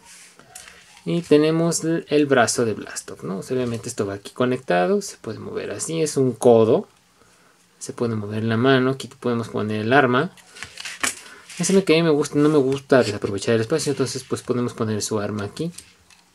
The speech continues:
Obviamente vamos a poner esto. Y este es su codo, su codo, su,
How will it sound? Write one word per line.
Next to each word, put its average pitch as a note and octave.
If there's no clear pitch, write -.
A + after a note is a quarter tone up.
Obviamente G#2+
vamos G#2
a -
poner A#2
esto. C3+
Y F3
este F#3+
es F3
su D3
codo, G2+
su -
codo, D#3+
su, A2+